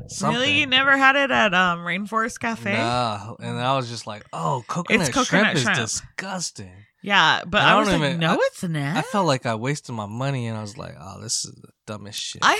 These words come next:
Speaker 2: had salmon from there. It was like a, a
Speaker 1: Y-, we all
Speaker 2: stuffed
Speaker 1: got
Speaker 2: salmon.
Speaker 1: sick, didn't we?
Speaker 2: Yeah.
Speaker 1: Yeah.
Speaker 2: And I was, like, throwing up, and I was like, "I know it's from the actual food because we did not drink that night."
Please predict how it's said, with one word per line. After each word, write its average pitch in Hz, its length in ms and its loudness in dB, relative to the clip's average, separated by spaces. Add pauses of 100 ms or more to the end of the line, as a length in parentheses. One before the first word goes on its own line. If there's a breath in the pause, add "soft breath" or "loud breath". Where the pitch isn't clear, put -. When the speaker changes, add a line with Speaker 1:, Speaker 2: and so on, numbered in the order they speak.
(100)
Speaker 2:
had - 80 -6
salmon 180 920 -4
from 160 320 -14
there. 123 460 -10 (600 soft breath)
It 190 100 -6
was 208 140 -6
like 196 280 -6
a, 151 180 -2
a 175 100 -8 (220)
Speaker 1:
Y-, 147 160 -14 (100)
we 220 140 4
all 247 180 8
Speaker 2:
stuffed 247 240 4
Speaker 1:
got 202 200 8
Speaker 2:
salmon. 285 240 0
Speaker 1:
sick, - 60 -10
didn't 190 260 -2
we? 349 260 -12
Speaker 2:
Yeah. 165 440 2 (140 soft breath)
Speaker 1:
Yeah. 147 380 -6
Speaker 2:
And 190 100 0
I 226 120 6
was, 269 120 -2
like, 220 160 -2 (140)
throwing 196 680 -4
up, 165 280 0 (120)
and 185 120 0
I 165 120 0
was 185 180 -4
like, 180 220 -2
"I 185 140 -2
know 202 340 2
it's 165 240 -8
from 190 340 -4
the 165 340 -2
actual 170 380 -2
food 175 320 -8
because 160 260 -10
we 165 140 -8
did 160 140 -8
not 156 220 -4
drink 160 260 -10
that 180 240 -4
night." 220 300 -2